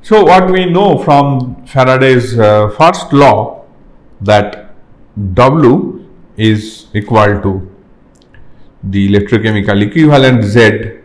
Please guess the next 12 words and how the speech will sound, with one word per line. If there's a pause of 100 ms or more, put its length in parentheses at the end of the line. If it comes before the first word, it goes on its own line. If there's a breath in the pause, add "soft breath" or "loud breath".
(400)
into
the
amount
of
electricity
passed
Q. (880 soft breath)
So
in
this
particular
case,